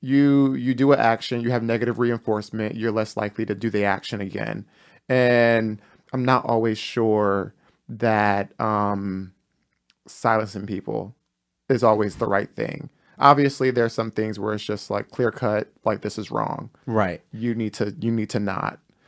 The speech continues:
Speaker 1: But I think for a lot of these other topics where it's comes down to, like,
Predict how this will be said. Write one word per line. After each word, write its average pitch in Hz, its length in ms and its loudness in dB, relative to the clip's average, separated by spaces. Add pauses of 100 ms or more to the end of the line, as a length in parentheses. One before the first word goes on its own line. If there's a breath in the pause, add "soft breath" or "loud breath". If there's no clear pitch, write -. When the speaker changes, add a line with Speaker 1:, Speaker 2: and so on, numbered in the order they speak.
(360 soft breath)
Speaker 1:
But 127 140 6
I 120 80 6
think 127 260 -4
for 123 100 6
a 113 60 6
lot 110 280 4
of 107 100 -4
these 110 200 -4
other 113 220 0
topics 143 600 -4
where 110 600 2
it's 110 420 -2 (840)
comes 117 240 0
down 113 220 0
to, 123 100 -6
like, 104 240 0